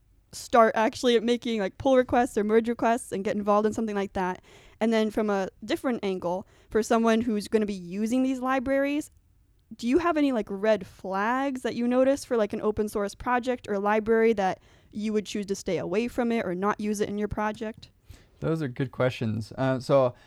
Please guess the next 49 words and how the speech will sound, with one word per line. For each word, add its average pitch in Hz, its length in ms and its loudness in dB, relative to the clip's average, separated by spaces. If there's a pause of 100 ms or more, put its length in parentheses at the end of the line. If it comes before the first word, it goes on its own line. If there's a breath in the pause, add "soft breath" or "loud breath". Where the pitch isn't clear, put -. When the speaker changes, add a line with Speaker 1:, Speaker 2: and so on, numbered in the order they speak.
(140 soft breath)
Speaker 2:
I 143 100 4
am 160 240 2
very 143 280 4
active 131 340 0
in 123 100 0
the 117 80 -4
open 123 260 -4
source 123 220 -6
community, 123 680 -2
uh, 117 260 0
have 123 260 -2
been 120 300 0
for 120 280 0
pretty 139 240 -2
much 123 220 -2
as 117 100 -4
long 117 160 0
as 113 100 -4
I've 113 140 -2
been 113 140 -2
doing 113 240 -2
software. 110 640 -4 (100)
Speaker 1:
That's - 200 -20
awesome. 196 220 -4
Speaker 2:
Um, 113 340 2 (460 soft breath)
I, 123 440 2
I 117 160 2
think 120 300 -4
that 123 180 2
it 117 260 2
is 110 560 0
a 113 80 -4
ton 151 300 -2
of 143 120 0
fun. 147 300 2
It 120 300 -6
gives 123 200 -2
me 120 300 -2
a 113 100 -6
ton 143 240 -2
of 131 120 2
experience. 139 520 -2
What, 147 220 -2
what's 156 180 2
cool 202 180 2
about 160 180 6
open 139 240 0
source 131 260 -2
is 120 160 -4